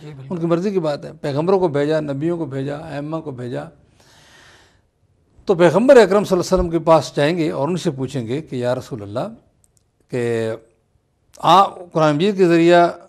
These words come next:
Speaker 2: جو بہت سی چیزیں ہمیں، ہماری مشکل یہ ہے کہ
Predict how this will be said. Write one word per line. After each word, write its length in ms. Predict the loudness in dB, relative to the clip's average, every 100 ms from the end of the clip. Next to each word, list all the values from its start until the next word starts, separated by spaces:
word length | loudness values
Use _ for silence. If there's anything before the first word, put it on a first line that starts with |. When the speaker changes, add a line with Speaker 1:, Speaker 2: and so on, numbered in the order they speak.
| _ -14
Speaker 2:
جو 460 | -4 -2 -2 -4 -10 -20 -20 -4
بہت 160 | -2 -2
سی 100 | -2
چیزیں 280 | 2 2
ہمیں، 220 | 2 0 -2
ہماری 400 | -4 0 2 2
مشکل 380 | -2 -6 -4
یہ 160 | -2 -2
ہے 140 | -2
کہ 160 | -4 -8